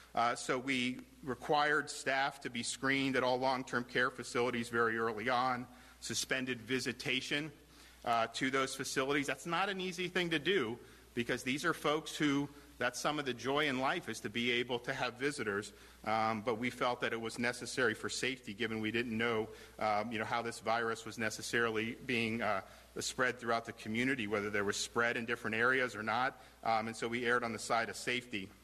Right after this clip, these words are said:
We also developed a hundred twenty ambulance assessment teams to deploy preemptive measures to prevent the introduction of covid nineteen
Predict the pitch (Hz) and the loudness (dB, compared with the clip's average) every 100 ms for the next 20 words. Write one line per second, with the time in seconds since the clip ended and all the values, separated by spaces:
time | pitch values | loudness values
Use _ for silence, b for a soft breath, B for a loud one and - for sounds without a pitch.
0 | - - - - - 135 143 139 156 120 | -20 -20 -20 -20 -4 2 2 2 0 0
1 | 123 131 135 - 131 135 127 - 131 123 | 2 2 2 0 0 0 -2 -2 -2 -2
2 | - 131 131 139 131 135 110 - 127 127 | -2 -2 -2 -2 -2 -2 -4 -2 -2 -2
3 | - 131 - 135 127 127 127 B B B | -4 -8 -2 0 2 0 -4 B B B
4 | 127 117 - 123 110 - 135 131 131 127 | -2 0 2 2 2 -2 0 0 -2 -6
5 | 104 113 120 123 131 127 - - 110 131 | -4 0 0 0 -2 -4 -6 -4 -2 -2
6 | 131 120 120 120 120 117 131 - 113 - | -2 -4 -4 -2 -2 0 0 -2 -6 -2
7 | 139 123 127 123 127 120 - 131 135 | 0 0 0 0 -2 -2 -2 0 0